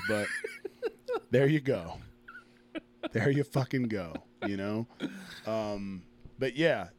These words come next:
Speaker 1: that happened. So, yeah, man, um, I'm also putting this out there 'cause I'm gonna hold myself accountable to it. And if you know as well, it helps. Like, the more, I'm not gonna tell everybody.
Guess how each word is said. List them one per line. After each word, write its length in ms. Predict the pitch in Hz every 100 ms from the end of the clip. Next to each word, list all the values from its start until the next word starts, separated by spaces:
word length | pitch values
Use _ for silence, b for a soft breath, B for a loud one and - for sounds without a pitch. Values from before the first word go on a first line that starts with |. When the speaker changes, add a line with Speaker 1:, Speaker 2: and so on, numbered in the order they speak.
| -
Speaker 1:
that 180 | 135 139
happened. 500 | 123 113 104 98 90 b b b b b
So, 480 | - - 139 139 139
yeah, 320 | 131 202 202
man, 400 | 143 135 127 123 -
um, 560 | 147 143 139 131 123 - - - _ _ -
I'm 160 | 147 185
also 300 | 220 233 190
putting 260 | 185 185
this 160 | 156 -
out 220 | 143 143
there 140 | 127 113
'cause 80 |
I'm 80 | 120
gonna 120 | 120 107
hold 200 | 131 127
myself 340 | 117 131 113
accountable 420 | 104 107 120 135
to 220 | 127 151 156
it. 120 | 147 - -
And 280 | 120 113
if 120 | 104 101
you 200 | 117 123
know 240 | 123 123
as 100 | 107
well, 420 | 101 110 117 127
it 80 | 107
helps. 540 | 110 113 - - -
Like, 240 | 113 117 113 B B B -
the 80 |
more, 240 | 151 175 180
I'm 140 | 156 175
not 140 | 196
gonna 160 | 170 147
tell 240 | 139 117
everybody. 480 | 120 139 160 180